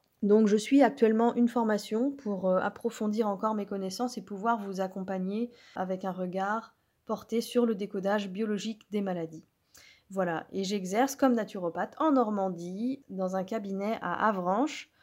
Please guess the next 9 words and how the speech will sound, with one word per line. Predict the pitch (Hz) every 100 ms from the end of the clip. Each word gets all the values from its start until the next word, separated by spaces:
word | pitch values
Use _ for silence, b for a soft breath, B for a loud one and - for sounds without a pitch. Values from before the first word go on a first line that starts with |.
| b b b b -
et | 208
j'exerce | 202 190 208 254 -
aussi | 214 - 233 254 277 294 294 -
à | 269
distance | 233 226 - 220 233 240
depuis | 208 214 240
chez | 233 233
moi | 208 208 254 - -
ou | 330